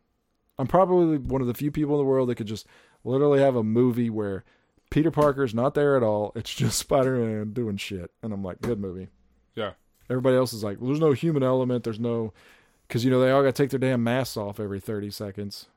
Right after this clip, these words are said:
Speaker 1: Because for some reason, the theaters think that we can't,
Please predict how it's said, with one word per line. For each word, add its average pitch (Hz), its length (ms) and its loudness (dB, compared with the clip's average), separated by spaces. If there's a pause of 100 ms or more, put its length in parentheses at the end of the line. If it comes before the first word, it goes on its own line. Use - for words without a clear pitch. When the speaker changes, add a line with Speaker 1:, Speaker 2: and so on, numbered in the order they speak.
(340)
Speaker 1:
Because 107 420 -4
for 123 160 -8
some 170 240 2
reason, 139 380 0 (520)
the 113 120 -10
theaters 127 580 2
think 120 300 -4
that 104 200 -8
we 113 180 -4
can't, - 340 -6